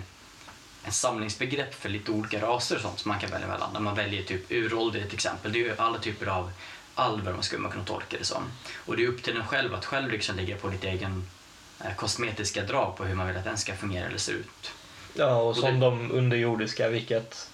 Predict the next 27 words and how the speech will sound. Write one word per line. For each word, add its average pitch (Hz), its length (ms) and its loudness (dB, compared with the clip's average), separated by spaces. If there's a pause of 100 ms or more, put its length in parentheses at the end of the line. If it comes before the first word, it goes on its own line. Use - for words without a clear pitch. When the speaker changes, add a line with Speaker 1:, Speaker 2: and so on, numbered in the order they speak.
(600)
Speaker 1:
Ja, 123 100 2
precis. 110 240 2
Speaker 2:
i 135 100 6
en 135 100 4
vanlig 120 680 8
fantasy-setting 120 840 2
är 110 300 0 (300)
dvärgarna, 117 760 4
såklart. - 640 0 (120)
Speaker 1:
Ja, - 60 -2
Speaker 2:
Ja. - 60 0
Speaker 1:
dvärgar. 110 380 4
Och 113 220 2
det 110 60 0
här 131 120 4
skulle 127 220 0
kunna 120 160 0
kört 107 200 2
molocker 113 500 0
om 95 60 -2
man 95 120 0
har 92 80 -2
varit, 95 200 -2
kört 101 200 -2
en 98 80 -2
annan 110 200 -2
stil 104 320 -2